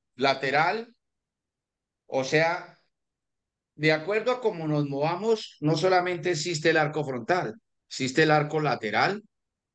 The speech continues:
¿sí o no? O sea, les pregunto yo a ustedes, por ejemplo, Helio, ¿cuántos arcos creen ustedes que hay? Si tenemos dos arcos laterales y uno frontal,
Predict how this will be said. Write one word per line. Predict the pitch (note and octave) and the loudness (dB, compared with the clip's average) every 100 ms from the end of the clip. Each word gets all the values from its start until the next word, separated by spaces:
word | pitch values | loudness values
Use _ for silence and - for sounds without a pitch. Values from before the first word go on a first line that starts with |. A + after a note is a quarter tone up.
| _ _ _ _ _ | _ _ _ _ _
¿sí | - A3 | 0 2
o | F#3+ | 0
no? | A#2 - _ _ - _ _ _ _ _ _ _ _ _ - | -6 -14 _ _ -20 _ _ _ _ _ _ _ _ _ -8
O | B2+ | 0
sea, | D#3 F#3 | 2 2
les | F3+ D3 | 0 -4
pregunto | D3 C#3+ D#3+ E3 | -4 -2 -2 0
yo | F3+ F3+ | 4 4
a | |
ustedes, | D#3+ F3 F#3 D3 | 2 2 0 0
por | C#3+ | -2
ejemplo, | C#3 C#3+ D#3+ D#3+ | 0 0 0 2
Helio, | F#3+ F3 A2+ - _ _ _ - | 0 -2 -10 -16 _ _ _ -4
¿cuántos | C#3 D3+ D3+ D#3+ E3 D#3+ | 0 2 0 -6 -4 -2
arcos | D#3+ D3+ E3 D3+ | -2 -4 -6 -4
creen | D3+ D#3 D#3 | 0 2 2
ustedes | D3 - C#3 C#3+ C#3+ | -2 -2 0 0 0
que | B2+ B2 | -2 0
hay? | D#3+ C3+ - _ _ _ _ _ _ _ | 0 -2 -10 _ _ _ _ _ _ _
Si | - C3+ | -10 0
tenemos | D3+ F3+ G#3 A3 | 0 0 -4 -4
dos | G#3+ F#3+ | -4 -2
arcos | F#3+ F#3 F#3+ | -2 -2 -2
laterales | F3+ D3+ C3+ B2+ A2+ G#2+ - - - | -2 -2 -4 -4 -4 -8 -18 -20 -4
y | C3+ | 2
uno | D#3+ E3+ | 2 4
frontal, | D#3 C#3+ A#2 C3 - | 2 0 0 0 -2